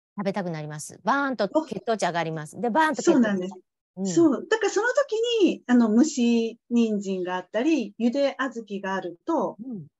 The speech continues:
Speaker 2: 本当にそれ食べると、ちょっと満たされる。
Speaker 1: 体は、なるほど。
Speaker 2: と、下手な油は一切入ってないので、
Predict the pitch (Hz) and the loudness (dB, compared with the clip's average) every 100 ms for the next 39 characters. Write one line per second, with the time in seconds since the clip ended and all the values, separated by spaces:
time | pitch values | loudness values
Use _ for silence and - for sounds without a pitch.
0 | _ _ 320 339 320 302 294 359 440 453 | _ _ 4 6 4 2 2 2 2 2
1 | 466 466 349 - 247 214 170 - _ _ | 2 2 0 0 0 0 -4 -10 _ _
2 | _ _ _ _ - - 196 226 233 220 | _ _ _ _ -10 -4 0 2 2 0
3 | 208 202 175 156 - _ _ _ _ 170 | -2 -4 -6 -8 -12 _ _ _ _ -12
4 | 170 170 165 156 392 392 - 392 466 415 | -8 -8 -10 -4 -4 -4 -2 0 2 4
5 | 240 254 277 294 285 277 - 208 196 214 | 4 4 4 2 2 2 0 -4 -4 -6
6 | 202 180 175 175 160 160 190 180 | -4 -2 0 -2 -4 -4 -4 -4